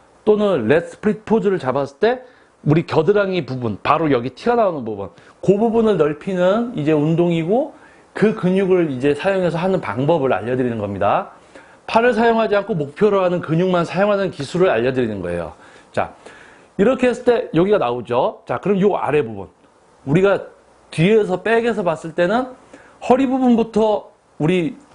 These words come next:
요 부분까지 이렇게 역삼각형으로 올라가죠. 아래 부분에서 올라가는 부분은 광배근이고 그 윗부분에 가서는 소원근, 대원근, 극하근이 있습니다. 그, 그 부분을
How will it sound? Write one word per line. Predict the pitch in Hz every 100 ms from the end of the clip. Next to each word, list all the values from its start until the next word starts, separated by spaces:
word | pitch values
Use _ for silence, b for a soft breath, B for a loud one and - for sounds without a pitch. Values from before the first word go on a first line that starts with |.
| -
요 | 165
부분까지 | 180 196 196 180 147 143
이렇게 | - 131
역삼각형으로 | 120 180 185 170 175 147
올라가죠. | 123 113 120 160 87 - B B B B -
아래 | 98 135 180 220
부분에서 | 220 214 208 196
올라가는 | 165 165 185 185 180
부분은 | 160 151 180 202 214
광배근이고 | - 110 131 160 143 127 131 185 127 B B B
그 | - 196 156
윗부분에 | 160 175 220 202 190 170
가서는 | 127 113 127 156
소원근, | - 214 214 196 165
대원근, | 117 123 143
극하근이 | - 147 151 135
있습니다. | 107 98 92 90 78 B B B B
그, | - 180 220 226 220 214 214 170
그 | - 214 226
부분을 | 156 160 156 180 214 262